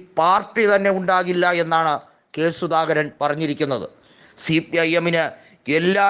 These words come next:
രീതിയിലും അക്രമത്തിന് പ്രോത്സാഹിപ്പിക്കാൻ വെള്ളവും വളവും നൽകിയ പിണറായി വിജയൻ ഇതിനകത്തെ ഏറ്റവും വലിയ ക്രിമിനൽ അല്ലേ എന്നാണ് കെ സുധാകരൻ ചോദിക്കുന്നത്. ഇപ്പോൾ ഇ പി ജയരാജൻ ഉന്നയിച്ച ഈ വെടിയുണ്ട, ഉണ്ടയില്ല വെടി,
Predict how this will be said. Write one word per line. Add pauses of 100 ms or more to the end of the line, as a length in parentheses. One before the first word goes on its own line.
(120)
രീതിയിലും (380)
അക്രമത്തിന്
പ്രോത്സാഹിപ്പിക്കാൻ (120)
വെള്ളവും
വളവും
നൽകിയ (140)
പിണറായി
വിജയൻ (720)
ഇതിനകത്തെ (360)
ഏറ്റവും
വലിയ (100)
ക്രിമിനൽ
അല്ലേ (140)
എന്നാണ് (100)
കെ (100)
സുധാകരൻ
ചോദിക്കുന്നത്. (640)
ഇപ്പോൾ (400)
ഇ (100)
പി (100)
ജയരാജൻ (200)
ഉന്നയിച്ച (560)
ഈ (140)
വെടിയുണ്ട, (560)
ഉണ്ടയില്ല
വെടി,